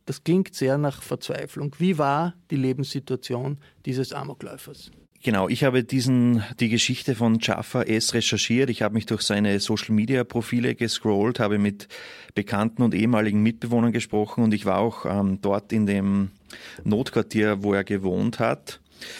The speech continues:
Speaker 2: Was wir bisher wissen, Jafar S. kommt aus Kapisa, das ist eine, eine ländliche Gegend nahe Kabul, nahe der Hauptstadt. Er kommt im September zweitausendfünfzehn mit ganz vielen anderen nach Österreich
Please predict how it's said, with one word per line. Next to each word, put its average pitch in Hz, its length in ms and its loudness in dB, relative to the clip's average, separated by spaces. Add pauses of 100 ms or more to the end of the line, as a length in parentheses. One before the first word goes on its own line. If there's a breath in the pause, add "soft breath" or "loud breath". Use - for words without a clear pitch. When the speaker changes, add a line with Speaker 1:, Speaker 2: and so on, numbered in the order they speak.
(140 loud breath)
Speaker 2:
Was 110 220 0
wir 135 60 4
bisher 131 380 0
wissen, 143 520 -2
Jafar - 440 -2
S. 101 220 0
kommt 123 200 0
aus 117 160 0
Kapisa, 143 720 -2
das 127 160 0
ist 131 200 -2
eine, 110 380 0 (680)
eine 110 140 0
ländliche 113 440 -2
Gegend 113 500 -2 (180)
nahe 107 440 0
Kabul, 131 600 -2
nahe 104 180 0
der 98 120 -2
Hauptstadt. 104 560 -4 (420 loud breath)
Er 113 120 -4
kommt 120 340 -2
im 127 120 0
September 120 520 -2
zweitausendfünfzehn 135 920 -2
mit 123 180 -2
ganz 117 220 -2
vielen 127 220 -2
anderen 110 360 0
nach 101 160 -2
Österreich 127 800 -2